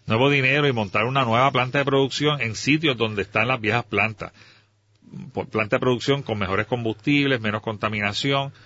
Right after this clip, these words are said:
con mejor rendimiento, eh, térmico, ¿verdad? O sea, mejor eficiencia. Entonces, ¿qué es lo que la gente está comprando, Carlos?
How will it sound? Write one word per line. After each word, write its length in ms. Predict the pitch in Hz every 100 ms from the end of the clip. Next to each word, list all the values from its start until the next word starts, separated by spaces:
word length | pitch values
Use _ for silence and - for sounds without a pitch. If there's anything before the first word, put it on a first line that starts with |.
| - _ _
con 140 | 104 101
mejor 320 | 92 110 113
rendimiento, 960 | 123 110 110 98 101 110 113 123 110 104
eh, 200 | 104 104
térmico, 460 | - 104 92 82 78
¿verdad? 360 | 87 123 123 92
O 20 |
sea, 240 | 110 92
mejor 240 | 92 92 113
eficiencia. 580 | 120 101 92 82 - 85
Entonces, 380 | 104 131 180 - - - _ _ _ _ _ _ _ _ _ _ - -
¿qué 180 | 151 190
es 40 |
lo 120 | 202
que 240 | 170 143 -
la 160 | 131 131
gente 160 | 131
está 140 | 143 135
comprando, 440 | 131 101 92 90
Carlos? 340 | 90 98 101